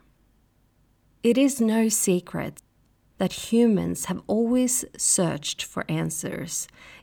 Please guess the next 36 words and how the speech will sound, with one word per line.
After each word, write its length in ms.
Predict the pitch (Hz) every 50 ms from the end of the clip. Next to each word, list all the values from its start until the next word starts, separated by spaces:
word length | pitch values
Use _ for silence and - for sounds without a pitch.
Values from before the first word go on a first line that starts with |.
| -
either 340 | - 226 233 226 233 226 220 214
somewhere 840 | - - - 226 214 214 226 226 226 226 220 214 220 220 220 208
among 460 | 202 196 190 190 190 190 196 190 185
the 80 | 180 180
stars 540 | - - - 202 202 226 233 240 233 - 240
in 80 | 233
the 80 | 233 214
sky 500 | - - - 208 196 196 196 196 196 190 - _ _ _ -
or 340 | 190 196 214 214 214 208
through 460 | 196 - - - 202 196 202 202 202 196
religions. 880 | 185 190 180 170 165 156 156 151 - - - - - - - - - - _ _ _ _ -
We 200 | 202 220 240 -
are 220 | - 196 185 175
thirsting 840 | 170 - - - - 208 214 220 220 226 214 - - - 180 165 165
and 160 | 165 165 165 165
craving 600 | - - 196 196 202 208 208 180 180 170 170 165
to 120 | - 196
understand 640 | 202 202 196 180 170 - - 208 196 190 190 180
more 240 | 175 175 196 208 196
about 300 | 180 165 175 185 185 190
ourselves 760 | 196 190 196 - - - - 196 214 214 196 190 190 - - - - _ _ _ _ -
and 300 | - 190 214 220 220 202
the 100 | 208 214
world 540 | 208 196 175 180 175 180 180 180 180 170 -
we 120 | 180 185
live 280 | 185 175 180 190 196 170
in. 320 | 160 - - - - 185 - _ _ _ _ _ _ _ _ _ _ _ _ _ _ _ -
The 140 | 208 - 240
Akashic 560 | 220 - - - 262 - - 285 269 - -
Records 540 | 185 180 165 - - 180 - - - - - -
are 100 | 180 180
said 360 | 175 - - - 202 196 196
to 100 | - 202
have 260 | 180 175 175 170 165 170
the 140 | - -
answers 420 | 180 180 180 170 - 180 170 -